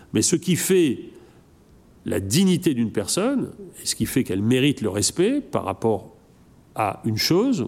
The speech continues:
ou un animal, c'est précisément, selon Kant, hein, qu'elle a conscience d'elle-même. Et donc, à chaque fois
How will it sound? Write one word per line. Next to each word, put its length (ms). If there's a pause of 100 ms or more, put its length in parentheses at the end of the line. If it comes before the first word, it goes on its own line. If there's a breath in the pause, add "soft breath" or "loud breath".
ou 160
un 140
animal, 560 (560 loud breath)
c'est 180
précisément, 640
selon 300
Kant, 340
hein, 160 (360 loud breath)
qu'elle 160
a 100
conscience 480
d'elle-même. 340 (1700 loud breath)
Et 100
donc, 260
à 60
chaque 240
fois 560